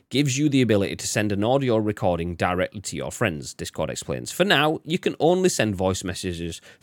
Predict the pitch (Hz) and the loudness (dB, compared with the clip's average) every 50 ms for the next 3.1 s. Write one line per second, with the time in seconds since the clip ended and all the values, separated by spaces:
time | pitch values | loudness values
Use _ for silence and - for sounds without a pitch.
0 | _ - 131 127 127 123 120 117 - 113 104 117 90 87 87 - - _ - 113 | _ 2 6 6 6 6 6 2 0 0 0 0 0 2 0 -2 -4 _ -2 -2
1 | 113 - - 120 104 92 - - - - - _ - - 240 254 170 151 143 110 | -2 0 0 -2 -2 -2 -4 -10 -12 -20 -20 _ -2 0 0 0 2 4 4 4
2 | 101 104 104 - - 95 92 - - 92 82 - - - - - _ - 127 120 | 4 4 2 0 -2 -6 -6 -4 -2 -4 -4 -4 -8 -12 -20 -12 _ 4 6 6
3 | 120 - | 6 6